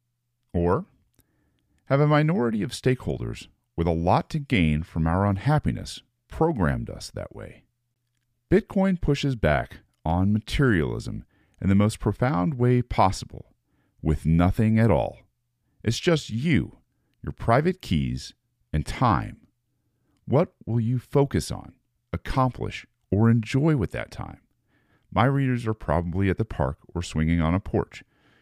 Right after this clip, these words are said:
In terms of Bitcoin, it is broken into satoshis, the smallest unit. In terms of life, time is broken into seconds. I encourage you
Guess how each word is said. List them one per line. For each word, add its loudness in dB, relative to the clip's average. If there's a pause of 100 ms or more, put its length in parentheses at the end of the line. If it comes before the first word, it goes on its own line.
(120)
In -4
terms 0
of -4
Bitcoin, 0 (500)
it -2
is 2
broken 2
into 0
satoshis, -2 (300)
the -12
smallest -2
unit. 0 (540)
In -8
terms 0
of -2
life, 2 (400)
time 4
is -2
broken -2
into -4
seconds. -4 (540)
I 2
encourage 0
you -8